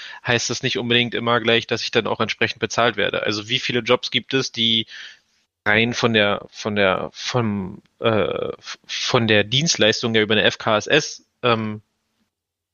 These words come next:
quasi definiert sein könnten oder wären, wie viele werden von Sachkundeprüfungen erbracht, weil, äh, der Auftraggeber,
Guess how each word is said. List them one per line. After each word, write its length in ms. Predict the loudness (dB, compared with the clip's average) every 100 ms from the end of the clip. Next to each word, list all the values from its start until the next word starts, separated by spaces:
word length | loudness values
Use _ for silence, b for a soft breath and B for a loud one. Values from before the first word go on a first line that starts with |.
| 0
quasi 240 | 0 0
definiert 460 | -4 -2 -2 -2 2
sein 240 | 2 2
könnten 520 | 0 -2 0 0 0
oder 280 | 0 0 2
wären, 460 | 2 2 2 0 -6 B B B
wie 100 | -4
viele 240 | -2 0 4
werden 200 | 2 2
von 120 | -2
Sachkundeprüfungen 800 | -2 -2 -4 -4 -2 -6 -4 -2
erbracht, 460 | 0 2 2 0 -2
weil, 1000 | 2 4 2 2 0 2 2 4 0 -4
äh, 40 | _ _ _ -2
der 420 | 2 4 4 2
Auftraggeber, 920 | 0 0 -2 -4 0 0 4 2 2